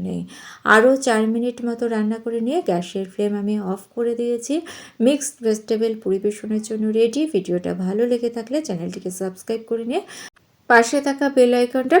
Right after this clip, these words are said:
প্রেস করে দেবেন, তাহলে যখনই নতুন কোনো ভিডিও আপলোড করব, তার নোটিফিকেশন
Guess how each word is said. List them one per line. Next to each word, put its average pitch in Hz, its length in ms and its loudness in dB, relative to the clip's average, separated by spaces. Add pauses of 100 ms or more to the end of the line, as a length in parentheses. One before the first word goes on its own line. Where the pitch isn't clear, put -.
প্রেস 214 200 6 (100)
করে 220 220 2
দেবেন, 285 200 0 (120)
তাহলে 190 260 2 (120)
যখনই 233 400 -4
নতুন 240 220 -4 (100)
কোনো 285 140 -6 (120)
ভিডিও 277 280 0
আপলোড 269 300 -4
করব, 269 140 0 (520)
তার 220 160 6 (120)
নোটিফিকেশন 202 600 -2